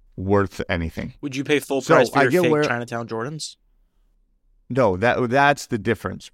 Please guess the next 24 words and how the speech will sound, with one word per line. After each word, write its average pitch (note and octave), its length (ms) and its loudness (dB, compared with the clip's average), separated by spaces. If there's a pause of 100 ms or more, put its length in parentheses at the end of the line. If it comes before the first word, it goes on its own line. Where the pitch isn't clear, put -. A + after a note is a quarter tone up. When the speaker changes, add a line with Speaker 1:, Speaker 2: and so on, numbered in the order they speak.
Speaker 1:
That's A#2+ 280 0
the - 60 -12
difference. D2 400 -10 (760)
But D3 180 4
what, D#3+ 260 2
but E3 120 4
what F3 140 4
I'm D#3+ 120 0
saying G3 220 2
is C#3 200 0
I C#3+ 140 4
don't D#3+ 300 0
know, C#3+ 580 2 (280)
like, A#2+ 400 0 (720)
there's C3+ 240 4
a, G#2+ 180 2 (180)
there's A#2+ 320 0
maybe C#3 320 2
a C#3 80 4
link, B2 420 -2 (600)
'cause C#3 180 -2
I'm B2+ 160 2
either C#3+ 280 4
like, A#2+ 340 0